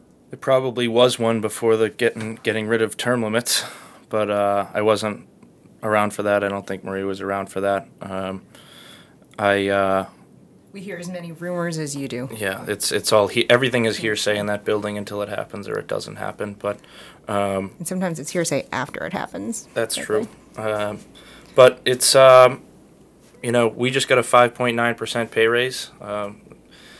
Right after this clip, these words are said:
Speaker 1: and the constitutional officers just got, I think, an eight point three percent pay raise.
Speaker 2: Right, which applies to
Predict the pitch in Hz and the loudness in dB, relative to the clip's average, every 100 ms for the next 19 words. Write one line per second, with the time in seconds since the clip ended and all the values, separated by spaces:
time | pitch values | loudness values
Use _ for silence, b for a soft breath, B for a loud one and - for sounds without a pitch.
0 | B - 107 104 104 101 - - - - | B -10 -4 -2 -4 -4 -8 -10 -16 -20
1 | - - B B B B B - 107 104 | -20 -20 B B B B B -10 -6 -6
2 | 104 - - 117 110 - 113 117 110 110 | -8 -4 -2 -2 -2 -6 -6 -2 0 0
3 | - 113 107 - 107 - 107 101 101 117 | 0 -4 -4 -6 -8 -4 -4 -4 -6 -8
4 | 110 107 101 117 113 - 113 107 113 113 | -8 -10 -8 -8 -8 -6 -6 -4 -6 -6
5 | 117 - 117 - 117 120 120 123 - B | -6 -4 -6 -2 -2 0 -2 -4 -12 B
6 | B - 175 - 170 151 156 156 151 - | B -6 -4 -2 -4 -2 -2 0 -2 -2
7 | 147 143 143 | -4 -4 -8